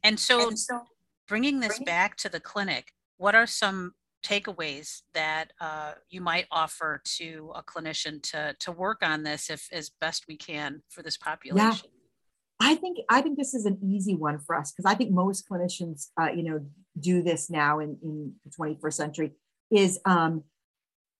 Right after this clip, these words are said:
Speaker 2: really, you've got to practice a variety of tasks, right? You can't just practice straight ahead walking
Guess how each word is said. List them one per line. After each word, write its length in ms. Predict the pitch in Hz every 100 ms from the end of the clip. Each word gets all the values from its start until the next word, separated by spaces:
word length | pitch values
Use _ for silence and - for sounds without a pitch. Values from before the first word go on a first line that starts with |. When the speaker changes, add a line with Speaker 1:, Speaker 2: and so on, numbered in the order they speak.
| _ _ _ _ _
Speaker 2:
really, 720 | 202 190 247 262 269 269 262 -
you've 180 | 202 185
got 260 | 214 -
to 80 | -
practice 580 | - 196 165 - 180 -
a 60 | 185
variety 680 | 156 151 151 139 147 147 147
of 100 | 131
tasks, 520 | - - - - -
right? 180 | - -
You 80 | 190
can't 400 | 185 226 233 226
just 380 | 190 170 175 -
practice 420 | - 160 - 175
straight 300 | - 180 175
ahead 320 | 180 175 165
walking 680 | 156 156 156 180 156 110 -